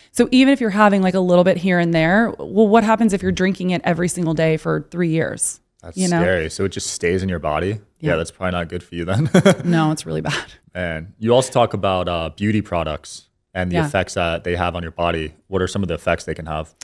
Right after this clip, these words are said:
Speaker 1: Yeah, so this is a, a newer concept for a lot of people, but we forget that our skin is our largest organ. So whatever you're putting on your body is gonna end up in your bloodstream because, um, you know, it seeps through our pores. And beauty products are a big concern because it's not,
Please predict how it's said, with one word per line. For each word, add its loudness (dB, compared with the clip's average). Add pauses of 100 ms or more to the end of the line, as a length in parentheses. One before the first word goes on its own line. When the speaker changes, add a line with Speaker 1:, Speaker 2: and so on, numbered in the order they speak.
(400)
Speaker 1:
Yeah, 6
so 4
this 2
is 0
a, 4
a 2
newer 4
concept 2
for 0
a 4
lot 6
of -2
people, 4
but 4
we 4
forget 4
that 6
our 6
skin 4
is 6
our 4
largest 0
organ. -2
So 0
whatever 6
you're 4
putting 4
on 2
your 2
body 2
is 2
gonna 0
end 2
up -2 (100)
in 2
your 2
bloodstream -2
because, 0 (480)
um, 4
you 0
know, 6
it 0
seeps -4
through 2
our 2
pores. 4 (640)
And 8 (240)
beauty 8
products 4
are 4
a 2
big 4
concern 2
because 0
it's 0
not, 4